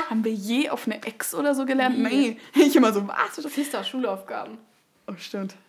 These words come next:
Speaker 1: Schulaufgaben gelernt. Genauso wie es in der Grundschule Proben hieß. So,
Speaker 2: Ja.
Speaker 1: nenn's halt einfach einheitlich.
Speaker 2: Aber meine Oma sagt, dass bei ihr Hausaufgaben Schularbeiten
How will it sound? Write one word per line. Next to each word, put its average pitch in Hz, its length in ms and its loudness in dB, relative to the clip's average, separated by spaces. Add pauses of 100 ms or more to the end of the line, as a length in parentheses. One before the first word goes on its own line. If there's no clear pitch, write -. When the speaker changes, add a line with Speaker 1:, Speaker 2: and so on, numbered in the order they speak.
(100)
Speaker 1:
Schulaufgaben 202 640 -2
gelernt. 190 540 -4 (280)
Genauso 254 400 4
wie 233 80 2
es 233 80 -2
in - 80 -2
der 214 120 2
Grundschule 220 420 2
Proben 196 640 -2
hieß. 196 420 -4
So, 226 160 4
Speaker 2:
Ja. 233 220 -2
Speaker 1:
nenn's 311 260 2
halt 254 140 2
einfach 214 300 0
einheitlich. 202 500 -4
Speaker 2:
Aber 233 80 0
meine 240 180 0
Oma 262 220 0
sagt, 226 220 -2
dass 233 140 -14
bei 233 100 -6
ihr 214 260 -4
Hausaufgaben 196 540 -4
Schularbeiten 208 840 -10